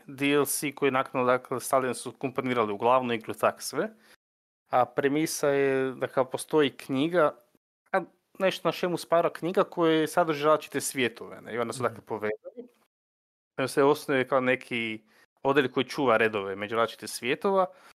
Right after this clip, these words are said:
Speaker 1: ali jedan od članova, dakle, izda o-, izda odred kad nestane njegov svijet pa postane zdrav, okrene se protiv kolega.
Speaker 2: Naravno.
Speaker 1: I kao u konačnoj borbi, kao će pobjedi, ali knjiga,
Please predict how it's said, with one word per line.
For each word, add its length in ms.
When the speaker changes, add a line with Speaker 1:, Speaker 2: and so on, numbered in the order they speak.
Speaker 1:
ali 320
jedan 240
od 140
članova, 460
dakle, 340
izda 300
o-, 200
izda 260
odred 300
kad 200
nestane 340
njegov 240
svijet 240
pa 60
postane 460
zdrav, 400
okrene 380
se 120
protiv 380
kolega. 520
Speaker 2:
Naravno. 560
Speaker 1:
I 880
kao 160
u 80
konačnoj 540
borbi, 600
kao 160
će 80
pobjedi, 580
ali 420
knjiga, 380